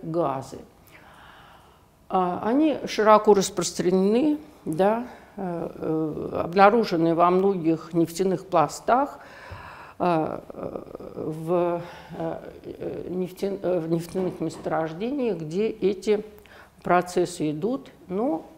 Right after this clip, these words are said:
они, э, э, обязательно должны, э, они не окисляют углеводороды. А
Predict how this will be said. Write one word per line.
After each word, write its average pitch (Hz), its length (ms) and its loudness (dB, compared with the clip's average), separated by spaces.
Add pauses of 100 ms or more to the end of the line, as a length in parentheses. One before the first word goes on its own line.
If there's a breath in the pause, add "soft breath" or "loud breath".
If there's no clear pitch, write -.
они, 220 400 0 (140)
э, 175 400 -4 (440)
э, - 920 -18 (580 loud breath)
обязательно 202 880 0 (160)
должны, 175 680 0 (260)
э, 170 260 -4
они 196 280 2
не 220 400 4 (800 loud breath)
окисляют 202 720 2
углеводороды. 170 920 -2 (540 loud breath)
А - 160 -6